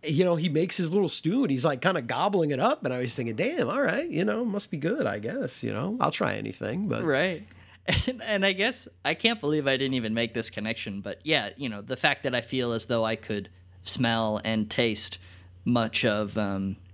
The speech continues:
Speaker 2: of the air and beauty of the Arctic landscape in <laughs> How I Ended the Summer. Um, there are certain elements of, of Anatomy of Hell that are certainly quite odorous. I mean, I'm just trying to
Speaker 1: Oh,
Speaker 2: imagine
Speaker 1: God.
Speaker 2: what that room smelled like by the end of their,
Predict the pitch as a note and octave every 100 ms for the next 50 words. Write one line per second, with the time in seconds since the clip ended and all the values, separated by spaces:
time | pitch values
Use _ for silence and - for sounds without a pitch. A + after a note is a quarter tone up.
0 | - A#2 G#2+ B2 C3 D3 D3+ D3+ C#3 B2+
1 | A2+ C#3 C#3+ C3 A#2+ A#2 A#2 A#2 - A2+
2 | A#2 G#2+ A#2 - A2+ G#2 G2 E2+ A#2+ A#2
3 | - E3+ C3+ D3+ C#3 C3 A#2 B2+ - B2
4 | A#2+ G#2+ G#2 A#2 A2+ A2+ F#2+ E3 F#3 -
5 | A3+ F#3 E3 E3 D3+ C#3+ C3 A2+ G#2+ -
6 | - - - C3 C#3+ C#3+ C3 A#2 A#2 C3+
7 | C#3 B2 B2 - - - D3 - - A#2
8 | - - - - - E3 F3 D3 D3 C3+
9 | A#2 - C#3 C3+ C#3+ E3 F3 C#3 A#2 A#2
10 | A#2 B2 A#2 A2+ A2+ B2+ G#2+ A2+ A#2 B2+
11 | B2+ A#2 A2+ - A#2+ G#2+ A#2 A#2 G#2+ G#2
12 | G2+ A2 G#2+ G#2+ G#2+ G#2+ G#2 G#2 G2+ A2+
13 | G#2 G2+ G2+